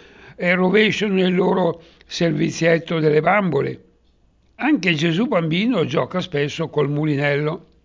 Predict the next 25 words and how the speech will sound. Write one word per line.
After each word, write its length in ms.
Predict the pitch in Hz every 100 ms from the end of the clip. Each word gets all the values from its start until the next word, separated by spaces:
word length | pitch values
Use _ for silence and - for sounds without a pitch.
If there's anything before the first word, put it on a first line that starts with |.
| _ _ _ _ _ _
con 300 | - 151 147
la 100 | 139
mola 480 | 131 147 185 240 208
le 160 | 160 147
cui 240 | - 151
pale 680 | 139 151 156 175 185 185 - - - _ _
prefigurano 880 | - 151 151 135 156 165 196 185 170
simbolicamente 1300 | 139 170 165 151 151 143 147 151 175 214 175 180 156 - - _ _
il 300 | 165 135 170
suo 220 | - 147
martirio, 760 | 127 117 - 175 180 147 123 123
oppure 600 | 117 - 143 151 147 - - _ _
la 220 | 143 147
trottola 680 | 131 147 180 196 160 147 143
frustata 760 | - 165 160 - 147 131 - -
con 260 | - 160
allusione 800 | 151 147 170 147 143 151 160 156 - - - _
ai 160 | 165 185
futuri 600 | 185 185 147 147 147 165
oltraggi. 680 | - 151 - - 117 113 156 _ _ _ _ _ _ _ _ _ _ _ _
I 160 | 151
giochi 400 | 135 160 165 -
e 60 | 170
i 60 | 147
giocattoli 1080 | 151 - 156 131 - 143 139 151 165 -